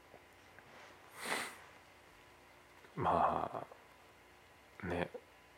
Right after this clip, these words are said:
そこでだから僕は、とりあえず、何不自由なく、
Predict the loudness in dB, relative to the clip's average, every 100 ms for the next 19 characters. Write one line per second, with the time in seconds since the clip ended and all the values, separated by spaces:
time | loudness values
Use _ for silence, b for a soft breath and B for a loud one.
0 | -20 -20 -18 -6 2 8 10 10 8 6
1 | 6 6 4 4 8 8 6 -6 -20 -20
2 | -20 -20 -20 -20 -20 -20 -20 -20 -20 -20
3 | -20 -20 -20 -20 -20 -20 -20 -20 -20 -20
4 | -20 -20 -20 -20 -20 -20 -20 -20 -20 -20
5 | -20 -20 -20 -20 -20 -20 -20 -20 -20 -20
6 | -20 -16 0 6 10 12 12 12 10 12
7 | 12 8 -2 -20 -20 -20 -20 -20 -20 -20
8 | -20 -20 -20 -20 -20 -20 -20 -20 -20 -20
9 | -20 -20 -20 -20 -20 -20 -20 -20 -20 -20
10 | -20 -20 -20 -20 -20 -20 -20 -20 -20 -20
11 | -20 -20 -20 -20 -20 -20 -6 8 10 12
12 | 10 12 12 12 12 12 12 10 10 8